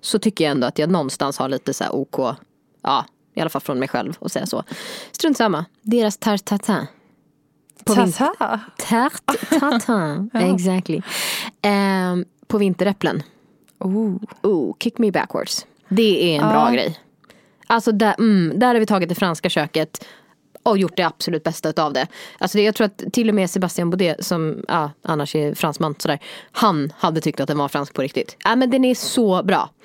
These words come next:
Speaker 1: Den är
Speaker 2: Men
Speaker 1: så bra.
Speaker 2: det är det jag gillar med Le Rouge, att de verkligen har, de satsar på maten. Det är väldigt bra mat och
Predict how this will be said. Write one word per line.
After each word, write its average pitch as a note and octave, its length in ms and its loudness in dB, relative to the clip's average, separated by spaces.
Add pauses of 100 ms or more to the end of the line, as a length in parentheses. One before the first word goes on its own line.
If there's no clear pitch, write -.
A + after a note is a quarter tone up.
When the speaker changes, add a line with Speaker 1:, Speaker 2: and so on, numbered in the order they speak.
(240)
Speaker 1:
Den A#3 120 4
är C4+ 40 6
Speaker 2:
Men D4+ 100 2
Speaker 1:
så G3+ 260 2
bra. E3+ 200 -2 (280)
Speaker 2:
det A#3 140 0
är C#4+ 40 2
det C#4 80 2
jag C4 100 4
gillar C4+ 320 2
med F#3+ 340 2
Le G#3+ 180 2
Rouge, F#3 240 0
att G3 80 -2
de G3+ 160 0
verkligen G3 320 0
har, G3 440 2 (640)
de B3 180 4
satsar - 400 0
på G3+ 100 -2
maten. A3 600 2
Det G#3 140 0
är G#3+ 80 4
väldigt G3+ 300 0
bra F#3 140 0
mat F#3+ 340 -2
och - 320 -2